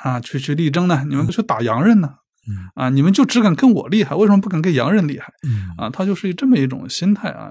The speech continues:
Speaker 1: 战狼式的。
Speaker 2: 嗯。
Speaker 1: 然后光绪皇帝是满清的这个最后的这，这些统治者当中啊，
Speaker 2: 嗯。
Speaker 1: 相对来说最开明的一个人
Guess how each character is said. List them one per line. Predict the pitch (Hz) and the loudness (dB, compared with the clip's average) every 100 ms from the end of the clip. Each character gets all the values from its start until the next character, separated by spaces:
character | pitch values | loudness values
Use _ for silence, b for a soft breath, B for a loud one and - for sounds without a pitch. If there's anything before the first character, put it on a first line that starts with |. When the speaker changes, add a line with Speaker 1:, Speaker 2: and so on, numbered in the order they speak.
| - | -10
Speaker 1:
战 | 180 | -4
狼 | 143 95 | -2 -2
式 | 95 170 | -4 -8
的。 | |
Speaker 2:
嗯。 | 135 147 | -8 -10
Speaker 1:
然 | 131 | -8
后 | 175 151 127 B B B B B B | -4 -4 -6 B B B B B B
光 | 269 311 | 2 4
绪 | - 240 | 4 4
皇 | 127 117 | 2 -2
帝 | 135 | -2
是 | 135 165 | -2 -2
满 | 135 120 120 | -2 -2 -4
清 | - 190 | -2 -2
的 | 160 | -2
这 | 147 131 | -4 -8
个 | 131 | -8
最 | 127 196 | -8 -6
后 | 175 214 | -2 -2
的 | 147 | -2
这， | 147 | -2
这 | 139 147 | -6 -6
些 | 139 135 135 _ _ _ - | -4 -4 -6 _ _ _ -16
统 | - 123 | -10 -8
治 | 131 165 | -6 -6
者 | 143 | -4
当 | 135 143 | -4 -2
中 | 143 156 | -2 -4
啊， | 120 113 | -6 -8
Speaker 2:
嗯。 | |
Speaker 1:
相 | 147 208 226 | -4 2 2
对 | 233 | 2
来 | 147 127 | -4 -8
说 | - 139 | -8 -6
最 | 135 - 147 | -6 -6 -6
开 | - 202 | -4 2
明 | 240 143 | 4 2
的 | 113 | -2
一 | - | -12
个 | - | -16
人 | 80 | -18